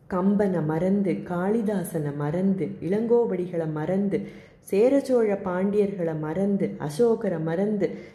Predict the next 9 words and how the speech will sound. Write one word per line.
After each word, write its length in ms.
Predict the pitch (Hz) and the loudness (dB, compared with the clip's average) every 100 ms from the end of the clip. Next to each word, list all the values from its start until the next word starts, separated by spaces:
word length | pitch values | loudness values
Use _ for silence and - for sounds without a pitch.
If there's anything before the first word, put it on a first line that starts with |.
| - | -6
சத்ரபதி 540 | 190 190 320 311 302 269 247 | -6 0 0 2 0 0 0
சிவாஜியை 560 | 240 240 202 196 208 | 0 2 2 0 0
மறந்து, 460 | 190 185 214 208 180 - - - - 147 | 0 0 0 0 -2 -6 -18 -20 -16 -8
இந்த 220 | 151 - | -2 0
மாதிரி 460 | 175 185 202 269 - - - | 2 2 2 2 0 -8 -14
முன்னர் 480 | 165 180 214 247 262 | -4 0 2 4 2
நாடு 440 | 208 160 180 202 233 | 0 0 0 0 -2
திகழ்ந்த 540 | 226 233 240 247 277 | -2 0 0 0 0
பெருமையை 800 | - 165 208 226 214 214 202 | 2 0 2 2 4 4 2